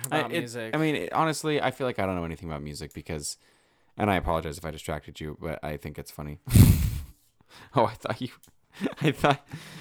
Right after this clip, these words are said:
Speaker 1: I thought you did this 'cause I read it upside down. <laughs> I thought
Speaker 2: Oh,
Speaker 1: you,
Speaker 2: gee.
Speaker 1: I know. I was like, "Wow, I cannot believe that."
Speaker 2: No.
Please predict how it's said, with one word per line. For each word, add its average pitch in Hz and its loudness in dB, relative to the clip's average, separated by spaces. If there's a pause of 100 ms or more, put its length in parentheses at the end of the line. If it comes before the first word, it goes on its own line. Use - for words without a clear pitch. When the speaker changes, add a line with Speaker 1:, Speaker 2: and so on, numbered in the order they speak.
(360)
Speaker 1:
I 135 6
thought 147 8
you 117 4
did 98 4
this 98 2
'cause 98 -4
I 101 0
read 92 -2
it 95 -4
upside 92 -8
down. 90 -4 (440)
<laughs> - -20
I - -10 (160)
thought - -4
Speaker 2:
Oh, - -8
Speaker 1:
you, 104 -4
Speaker 2:
gee. 131 -12
Speaker 1:
I 117 2
know. 113 6
I 98 8
was 104 4
like, 98 2
"Wow, 90 2
I 82 0
cannot 92 -4
believe 90 -6
that." 90 -8
Speaker 2:
No. 110 -14